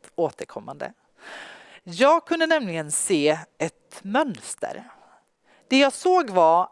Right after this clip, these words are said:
att de läger vi hade fint väder och då vi kunde vara ute mycket och ha riktigt roligt tillsammans på dagarna, så blev kvällsgudstjänsterna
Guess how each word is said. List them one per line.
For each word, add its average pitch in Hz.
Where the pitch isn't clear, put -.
att -
de 339
läger 185
vi 151
hade 135
fint 175
väder 156
och -
då 233
vi 233
kunde 220
vara 190
ute 240
mycket 233
och 170
ha 156
riktigt 226
roligt 214
tillsammans 131
på 185
dagarna, 151
så -
blev 170
kvällsgudstjänsterna 143